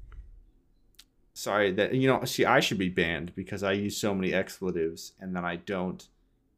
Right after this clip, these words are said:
I don't ever bleep them. Uh, when it's my turn to edit, I just forget because this is my natural state of being, is to swear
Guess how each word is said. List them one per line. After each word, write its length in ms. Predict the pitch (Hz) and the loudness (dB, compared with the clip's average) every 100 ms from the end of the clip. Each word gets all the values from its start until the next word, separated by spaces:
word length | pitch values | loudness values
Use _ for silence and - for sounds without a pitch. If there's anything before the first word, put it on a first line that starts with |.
| _ _ _ - | _ _ _ -4
I 100 | 110 | -2
don't 320 | 113 110 101 | 2 2 2
ever 260 | 104 101 87 | 0 0 -2
bleep 540 | 80 98 110 120 101 | -2 -2 -2 -2 -6
them. 400 | 90 87 82 82 _ _ _ | -6 -4 -6 -12 _ _ _
Uh, 600 | 92 87 85 80 82 76 - | -4 -2 0 0 0 -4 -8
when 260 | 95 101 | -10 -6
it's 200 | 92 92 107 | -6 -8 -4
my 160 | 98 | -4
turn 240 | 92 98 85 | -4 -8 -8
to 120 | - | -4
edit, 220 | 95 92 | -4 -4
I 120 | 71 | -6
just 220 | 76 95 - | -10 -14 -16
forget 520 | 76 - 98 69 - _ _ _ - | -18 -6 -4 -4 -6 _ _ _ -20
because 260 | - 113 | -12 -10
this 160 | 110 - | -8 -10
is 160 | 95 101 | -14 -12
my 100 | 95 | -8
natural 400 | 95 95 - 101 | -6 -6 -8 -14
state 320 | - 101 90 | -6 -4 -4
of 180 | 87 - | -6 -12
being, 360 | 95 90 82 80 | -8 -6 -6 -12
is 100 | - | -18
to 140 | - | -16
swear 580 | 87 - 92 82 78 78 | -14 -12 -6 -4 -4 -8